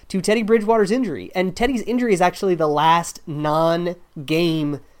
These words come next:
thing remaining on the bracket since the Herschel Walker trade and the Metrodome collapse and, like, Adrian Peterson, all of those have all been eliminated. So Teddy's injury is the last remaining thing that wasn't an actual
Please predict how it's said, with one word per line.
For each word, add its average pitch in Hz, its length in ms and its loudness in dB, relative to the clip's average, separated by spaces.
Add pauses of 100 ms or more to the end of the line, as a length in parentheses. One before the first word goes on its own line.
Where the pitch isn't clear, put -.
thing 185 540 2
remaining 160 720 2
on 160 340 2
the 139 80 -2
bracket 143 640 0 (340)
since - 320 -2
the 139 220 -2
Herschel 143 340 -2
Walker 269 300 2
trade 240 240 2
and 143 100 0
the - 20 2
Metrodome 208 380 0
collapse 196 500 0
and, 131 160 -2
like, 120 200 -6
Adrian 127 260 -6
Peterson, 254 340 -2
all 185 220 4
of 165 80 0
those 170 220 4
have 156 140 -2
all 156 240 0
been 147 140 0
eliminated. 135 520 -2
So 131 100 -8
Teddy's 160 320 2
injury 135 420 0 (280)
is 160 220 0
the 165 100 4
last 143 360 2
remaining 135 400 -2
thing 196 340 4
that 156 200 2
wasn't 143 280 0
an 139 100 -6
actual 131 640 -4